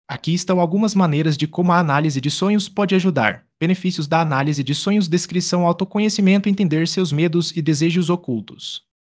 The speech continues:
Resolução de conflitos, lidar com problemas que você enfrenta na vida real.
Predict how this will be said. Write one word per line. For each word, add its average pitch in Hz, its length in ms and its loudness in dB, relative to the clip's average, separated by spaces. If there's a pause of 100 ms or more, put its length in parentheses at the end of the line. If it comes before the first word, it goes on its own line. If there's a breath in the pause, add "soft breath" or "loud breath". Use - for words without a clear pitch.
(120)
Resolução 180 520 4
de 156 100 4
conflitos, 185 580 2
lidar 165 340 4
com 180 160 2
problemas 160 440 2
que - 80 -2
você 160 280 2
enfrenta 156 420 2
na 156 100 6
vida 160 260 2
real. 135 440 4